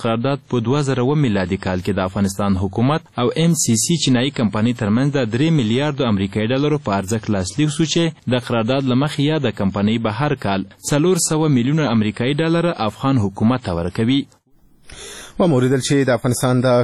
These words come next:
Speaker 2: کانونو او پټرولیم وزیر د حاجي ګک د اوسپنې او د لوګر د مس عینک کانونو تړونونه د هیواد په ګټه نه بولي. له بلې خوا د بشري حقونو فعالې ډلې د افغانستان په کانونو کې د کارګرانو حالت سخت اندېښنې وړ بولي. د بشري حقونو دفاع او تحقیق ډلې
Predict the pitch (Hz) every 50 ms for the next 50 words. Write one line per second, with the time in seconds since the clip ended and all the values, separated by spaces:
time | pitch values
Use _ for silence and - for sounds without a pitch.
0 | - - - 123 127 135 131 127 120 - 123 - 120 120 123 135 147 147 143 135
1 | 165 170 165 165 147 139 127 131 123 139 139 135 135 131 135 131 - - 139 139
2 | 143 139 127 127 120 117 113 131 127 120 120 117 113 - - 110 104 110 113 113
3 | - - - 104 101 113 127 139 123 - 131 139 143 151 151 156 143 131 113 117
4 | 113 107 107 104 95 - - 104 95 95 101 98 - 131 127 113 95 80 - 76
5 | 73 92 - - - - - - - - - 190 190 190 185 185 214 220 208 -
6 | 202 196 185 180 - - 170 190 185 175 - - 175 170 165 160 151 - - 139
7 | 143 151 156 151 135 135 139 151 165 170 143 117 - 120 117 110 - - 131 127
8 | 123 123 127 127 - - 120 110 104 95 - 113 107 117 131 156 165 151 - 175
9 | 160 160 135 - 131 117 104 117 110 113 120 117 101 95 104 113 135 - - -
10 | 120 - - - 104 92 90 95 90 - 107 104 104 107 127 127 92 76 85 85
11 | 87 87 87 90 90 92 - 113 104 110 104 - - 117 113 110 107 98 92 98
12 | - - 120 120 120 101 - 92 85 - - 151 - 175 160 170 170